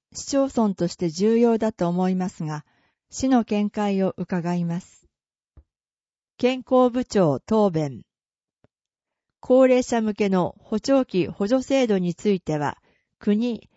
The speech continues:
県の事業化に合わせて実施するのが望ましいと考えます。その他の質問。奨学金制度、平和事業、国際姉妹都市。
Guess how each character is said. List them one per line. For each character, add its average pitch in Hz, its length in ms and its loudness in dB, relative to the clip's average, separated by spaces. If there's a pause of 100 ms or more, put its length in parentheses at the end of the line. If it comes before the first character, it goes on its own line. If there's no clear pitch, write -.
(140)
県 262 280 -2
の 175 140 2
事 175 160 -6
業 226 240 4
化 214 160 -2
に 208 160 -2
合 208 140 -2
わ 214 120 0
せ 180 140 -4
て 151 360 -2
実 196 300 -4
施 - 20 -4
す 254 160 -4
る 240 100 -2
の 226 160 0
が 156 100 -2
望 175 300 2
ま 220 100 0
し 214 200 -8
い 196 60 -6
と 147 140 -4
考 185 360 -4
え 170 120 -2
ま 165 160 -4
す。 - 260 -16 (1400)
そ 233 140 -2
の 269 160 -2
他 208 160 0
の 170 140 0
質 175 300 -6
問。 165 320 -2 (1040)
奨 254 320 6
学 254 280 -4
金 233 240 -4
制 226 320 0
度、 147 280 -2 (760)
平 254 300 2
和 247 160 0
事 233 200 -2
業、 160 440 2 (920)
国 - 280 0
際 254 260 0 (160)
姉 220 60 -2
妹 233 240 -2
都 220 160 -2
市。 - 320 -12